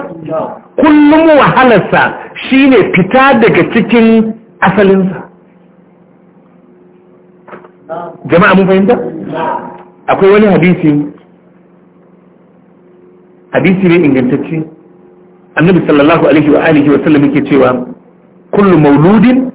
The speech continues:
yuladu ala al-fitra. Fa abawahu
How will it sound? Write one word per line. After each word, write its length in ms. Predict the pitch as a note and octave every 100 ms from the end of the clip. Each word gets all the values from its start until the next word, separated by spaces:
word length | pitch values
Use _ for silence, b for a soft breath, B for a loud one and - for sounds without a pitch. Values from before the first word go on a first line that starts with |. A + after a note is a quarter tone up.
| - _ - - - -
yuladu 400 | - F#3+ E3+ D3+
ala 120 | D3
al-fitra. 400 | B2 B2 - G2 F#2 - - - E3 - - - - _ _ - - - - _ _ _ _ _ _ _ _ _ - - _ _ _ - -
Fa 120 | -
abawahu 640 | - D3 F3 G#3 A3+ A#3+